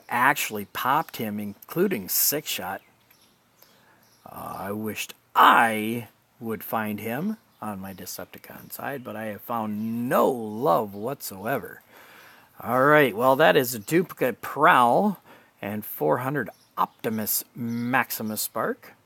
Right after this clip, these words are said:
And I am still missing two bots for that to complete that. All right, and we are almost to a second three-star crystal.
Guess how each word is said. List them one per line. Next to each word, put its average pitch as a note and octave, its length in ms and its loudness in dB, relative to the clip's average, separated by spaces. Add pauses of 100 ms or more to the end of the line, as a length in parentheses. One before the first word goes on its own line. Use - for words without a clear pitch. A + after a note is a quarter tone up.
(520)
And G2+ 140 -12
I A2+ 80 -8
am G#2+ 100 -8
still F3 300 2
missing B2+ 480 -2
two A3 220 0
bots C#3 420 0
for - 160 -12
that B2 340 0 (300)
to - 80 -18
complete - 460 -10
that. C3+ 340 -2 (2500)
All A2 100 -6
right, C3 280 0
and A2+ 200 -6
we C#3 200 2
are G#2 260 2
almost B2+ 540 0
to G2+ 160 -10
a F2+ 80 -14
second - 500 -8
three-star - 800 -12
crystal. - 520 -14